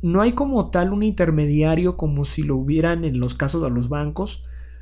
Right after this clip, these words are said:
eh, donde pues tú haces la transferencia y el banco sabe de dónde a dónde va el dinero, ¿verdad? Y aparte, em, bueno, eh, Hacienda, de-, dependiendo del país en el que estemos, pero bueno, hablando en general, Hacienda,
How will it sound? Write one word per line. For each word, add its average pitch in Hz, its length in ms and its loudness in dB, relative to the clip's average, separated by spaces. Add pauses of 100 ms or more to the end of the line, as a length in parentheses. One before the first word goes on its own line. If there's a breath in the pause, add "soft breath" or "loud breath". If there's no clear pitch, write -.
(800 soft breath)
eh, 160 220 4
donde 156 260 4
pues 156 200 2
tú - 80 2
haces 196 200 -2
la 190 100 2
transferencia 156 520 0
y 185 100 0
el 147 80 2
banco 156 320 -2
sabe 160 340 -4
de 156 120 0
dónde 147 260 0
a 160 40 2
dónde 156 240 2
va 156 100 4
el 147 60 -2
dinero, 156 320 -2
¿verdad? 143 300 -4 (600 soft breath)
Y 165 100 4
aparte, 190 840 2
em, 131 760 0 (1080 soft breath)
bueno, 165 400 4
eh, 156 180 0
Hacienda, 185 680 0
de-, 151 180 -2
dependiendo 139 440 0
del 170 100 2
país 160 200 2
en 175 80 0
el 160 60 -2
que 156 80 -6
estemos, 190 300 0
pero 143 180 0
bueno, 147 180 2
hablando 156 280 2
en 165 40 -2
general, 160 400 2
Hacienda, 170 580 -2